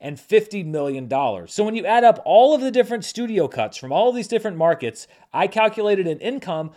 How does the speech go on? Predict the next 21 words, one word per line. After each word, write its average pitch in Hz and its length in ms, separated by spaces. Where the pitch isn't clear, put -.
of 127 140
seven 220 340
hundred 208 280
ninety-nine 185 540
point 147 260
one 143 340
million 117 340
dollars, 156 520
costs 202 460
of 151 160
six 214 340
hundred 208 280
and 135 160
fifty 254 340
million 127 320
dollars, 113 460
which 151 220
means 170 180
that 147 140
right 180 300
now, 208 420